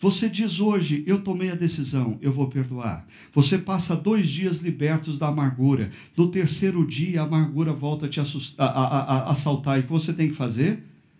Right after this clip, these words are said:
Decidir novamente perdoar. Aí você passa uma semana sem se lembrar do que a pessoa fez, e aí, de repente, a coisa te assalta outra vez, e o que você tem que fazer? Perdoar. E aí você passa um mês sem se lembrar do que aconteceu, mas um dia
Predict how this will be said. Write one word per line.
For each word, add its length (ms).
Decidir 400
novamente 480
perdoar. 480
Aí 140
você 240
passa 360
uma 220
semana 540
sem 200
se 160
lembrar 420
do 100
que 100
a 40
pessoa 380
fez, 360
e 120
aí, 180
de 80
repente, 420
a 60
coisa 340
te 140
assalta 380
outra 240
vez, 240
e 20
o 60
que 40
você 260
tem 80
que 60
fazer? 380
Perdoar. 500
E 120
aí 100
você 260
passa 380
um 180
mês 300
sem 480
se 220
lembrar 420
do 140
que 100
aconteceu, 760
mas 200
um 140
dia 320